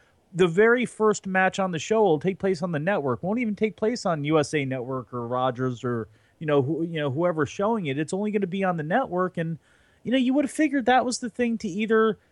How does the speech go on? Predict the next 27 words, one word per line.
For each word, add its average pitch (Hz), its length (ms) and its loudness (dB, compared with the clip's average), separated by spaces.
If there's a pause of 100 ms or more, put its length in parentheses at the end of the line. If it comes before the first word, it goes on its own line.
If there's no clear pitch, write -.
(140)
be 226 140 0
something 240 480 0
to 220 100 -2
really 226 260 2
get 208 220 -4
Kalisto 214 540 4 (100)
over 208 300 4
in 190 80 -2
a 175 40 4
place 202 400 -2
like 175 220 2
Dallas 180 460 2
that 170 180 2
you 160 80 -8
can 151 140 -6
sell 196 240 2
tons 190 340 -4
and 185 140 -6
tons 185 220 -4
of 170 60 -4
masks 165 400 -2
at 185 240 0
and 175 240 -8 (220)
should 180 140 -2
have 180 160 4
a 156 80 6
high, 185 500 2